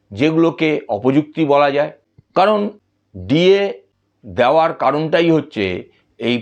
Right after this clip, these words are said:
প্রতিদিন যেরকমভাবে দ্রব্যমূল্য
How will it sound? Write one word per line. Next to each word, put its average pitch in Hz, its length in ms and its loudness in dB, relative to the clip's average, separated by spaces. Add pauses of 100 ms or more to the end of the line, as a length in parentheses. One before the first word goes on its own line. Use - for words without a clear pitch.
(140)
প্রতিদিন 156 1000 -2 (160)
যেরকমভাবে 147 840 0
দ্রব্যমূল্য 139 1000 0